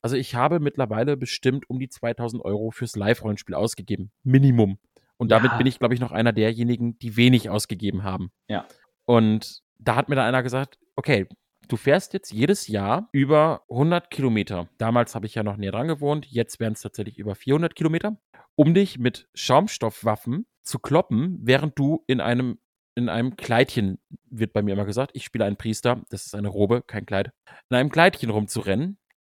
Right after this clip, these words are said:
Speaker 1: und dich verprügeln zu lassen und zahlst dafür Hunderte von Euros.“ Ich musste gestehen, wenn man's so runterbricht, klingt es total bescheuert.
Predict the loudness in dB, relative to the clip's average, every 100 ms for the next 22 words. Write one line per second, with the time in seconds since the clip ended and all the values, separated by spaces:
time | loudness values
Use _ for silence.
0 | _ 0 0 -6 _ -10 -6 -8 2 6
1 | 6 6 2 2 0 -10 -12 _ -2 0
2 | 2 2 0 -6 0 2 2 0 _ _
3 | 0 4 4 2 -2 -2 -2 -4 -10 -16
4 | _ _ -8 4 4 4 0 -2 -2 0
5 | 0 0 0 -2 0 0 -2 -6 -4 -4
6 | -4 -8 -8 -8 -8 -6 -6 -8